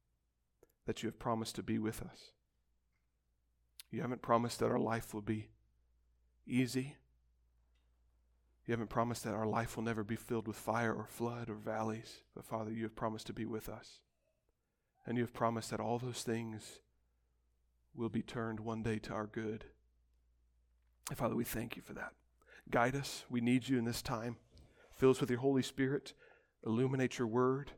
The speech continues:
Open our hearts to what you would have us learn. It's in Jesus' name we pray.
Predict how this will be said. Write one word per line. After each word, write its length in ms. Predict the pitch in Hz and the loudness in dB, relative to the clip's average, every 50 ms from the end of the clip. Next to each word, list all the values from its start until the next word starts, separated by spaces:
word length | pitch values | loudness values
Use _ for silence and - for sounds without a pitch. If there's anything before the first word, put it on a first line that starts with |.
| - _ - | -18 _ -6
Open 240 | - 123 - - 120 | -6 -6 -2 0 -2
our 80 | 104 | 0
hearts 640 | - - - 123 120 127 135 - - - - - - - _ _ _ _ _ _ _ - | 0 0 0 2 2 2 0 -4 -6 -8 -8 -8 -12 -16 _ _ _ _ _ _ _ -10
to 100 | - - | -4 -2
what 160 | 113 110 - | -2 -2 0
you 60 | - 117 | 0 0
would 80 | 107 | 2
have 180 | 117 117 110 113 | 4 4 4 2
us 140 | 113 - 107 | 0 -2 0
learn. 300 | 107 113 117 117 113 110 - _ _ _ _ _ _ _ _ _ _ _ | 0 0 0 -2 -6 -8 -12 _ _ _ _ _ _ _ _ _ _ _
It's 100 | - - | -2 0
in 100 | 123 117 | 0 0
Jesus' 560 | 104 - 127 120 120 117 127 - - 131 - | 2 2 4 4 4 4 2 -4 -6 -4 -2
name 160 | 131 120 117 | 0 0 0
we 80 | 120 120 | 0 -2
pray. 300 | 117 - 110 104 113 110 | -2 -2 -2 -2 -2 -6